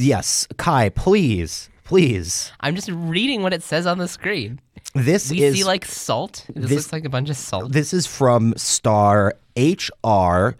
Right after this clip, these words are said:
Speaker 1: four five seven nine Alpha. Um,
Speaker 2: Uh-huh.
Speaker 1: we nicknamed it All That Glitters. And yes, this is some of the finest stardust that we have been able to produce yet. Not the most,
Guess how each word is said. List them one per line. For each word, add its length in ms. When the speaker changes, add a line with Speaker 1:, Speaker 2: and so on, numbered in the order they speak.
Speaker 1:
four 440
five 420
seven 580
nine 600
Alpha. 540
Um, 80
Speaker 2:
Uh-huh. 120
Speaker 1:
we 120
nicknamed 480
it 140
All 200
That 180
Glitters. 440
And 100
yes, 200
this 160
is 120
some 160
of 180
the 80
finest 720
stardust 520
that 160
we 140
have 120
been 160
able 220
to 80
produce 380
yet. 220
Not 200
the 340
most, 420